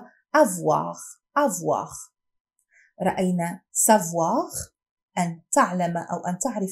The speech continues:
شيئًا. Voir، رأى، يرى. وهنا لدينا avoir. Avoir هو فعل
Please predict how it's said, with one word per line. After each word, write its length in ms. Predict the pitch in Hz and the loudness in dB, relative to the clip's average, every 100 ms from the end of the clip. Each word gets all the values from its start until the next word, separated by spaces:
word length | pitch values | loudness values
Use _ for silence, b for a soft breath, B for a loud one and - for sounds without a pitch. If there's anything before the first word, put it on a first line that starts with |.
| 175 | -4
شيئًا. 600 | - 151 - 208 320 - _ _ _ _ _ _ | -4 -6 -6 -6 -6 -8 _ _ _ _ _ _
Voir، 840 | 165 175 170 165 208 320 339 - _ _ 185 185 | -10 0 0 2 2 0 -4 -10 _ _ -4 -2
رأى، 400 | - - 165 - 180 | 0 -2 -2 -8 -4
يرى. 520 | 170 170 214 302 - _ _ - | 0 2 0 -2 -14 _ _ -4
وهنا 480 | 226 349 381 294 220 | -2 0 4 4 4
لدينا 640 | 196 185 175 226 - _ _ - | 2 0 0 -2 -4 _ _ 6
avoir. 800 | 339 202 165 156 156 160 - - - 190 | 6 6 2 2 2 -4 -12 -18 -2 -2
Avoir 540 | 165 170 208 294 180 | -2 -4 -2 -2 -2
هو 420 | 185 185 220 240 - - | -2 2 2 2 -4 0
فعل 300 | 330 330 | 2 2